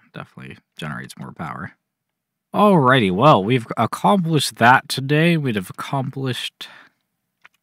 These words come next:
getting, oh boy. We really haven't accomplished too much, have we? We did get these set up, so that's good. So we're getting lava. We set up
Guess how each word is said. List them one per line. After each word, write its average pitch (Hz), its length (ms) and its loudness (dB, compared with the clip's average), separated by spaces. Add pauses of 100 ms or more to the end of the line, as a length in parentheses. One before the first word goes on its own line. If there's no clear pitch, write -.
(180)
getting, 104 640 -2 (1300)
oh - 80 -14
boy. - 220 -14 (3750)
We 147 80 -10
really 175 280 -6
haven't 120 220 -6
accomplished 90 540 -10
too 98 100 -6
much, 85 240 -10
have 90 220 -8
we? 92 180 -10 (1300)
We 131 160 -12
did 131 180 -8
get 123 220 -8
these 123 240 -6
set 87 340 -8
up, 98 180 -10
so - 180 -10
that's 101 200 -10
good. 92 260 -12
So 95 120 -16
we're 95 60 -10
getting 113 300 -2
lava. 95 500 -6
We 120 120 -12
set 147 260 -6
up 143 160 2